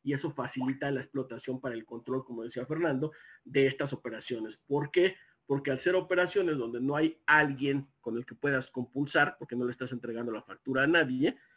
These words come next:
pues son de especial interés para el sat porque pueden ofrecer oportunidades desde el punto de vista tributario de, este, de que no se esté poniendo ahí todas las operaciones que están realizando, ¿no? Entonces ahí seguramente habrá un control más fuerte y esta,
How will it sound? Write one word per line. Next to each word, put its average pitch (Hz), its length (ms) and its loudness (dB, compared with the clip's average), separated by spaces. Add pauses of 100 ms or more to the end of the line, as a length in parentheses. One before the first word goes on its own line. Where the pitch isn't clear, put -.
(280)
pues 135 380 -2
son 151 260 2
de 151 80 2
especial 139 360 -2
interés 135 340 -2
para 147 160 0
el 160 100 0
sat 160 300 -2
porque 123 340 -6 (340)
pueden 151 280 2
ofrecer 131 400 -4
oportunidades 151 760 0
desde 123 140 -4
el - 60 -18
punto 127 200 -6
de 127 40 0
vista 131 240 -4
tributario 139 640 -2 (320)
de, 110 280 -12
este, - 440 -12
de 123 100 -12
que 131 120 -4
no 131 100 -2
se 135 80 -8
esté 131 220 -8 (320)
poniendo 123 320 0
ahí 127 260 -2
todas 123 220 -4
las 120 160 -8
operaciones - 480 -8
que - 80 -16
están 98 200 -12
realizando, 90 520 -14
¿no? 95 100 -12
Entonces 113 320 -10
ahí 127 260 0
seguramente 123 540 -4
habrá 117 140 -4
un 120 80 -10
control 127 420 -2 (380)
más 135 220 -2
fuerte 156 420 4
y 117 220 -2
esta, 123 600 -2